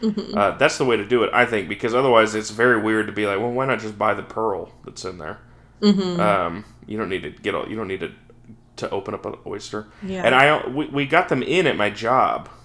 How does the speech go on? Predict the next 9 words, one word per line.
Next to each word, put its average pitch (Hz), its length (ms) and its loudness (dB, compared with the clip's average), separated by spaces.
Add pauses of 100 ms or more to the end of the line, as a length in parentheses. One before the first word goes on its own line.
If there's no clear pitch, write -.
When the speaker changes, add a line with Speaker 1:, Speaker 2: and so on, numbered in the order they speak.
Speaker 2:
uh, 95 220 -4
once, 82 520 -10
um, 85 460 -4 (1040)
and 104 360 -2
I 107 160 0
thought 135 260 4
about 110 260 0
grabbing 113 460 2
one - 280 -12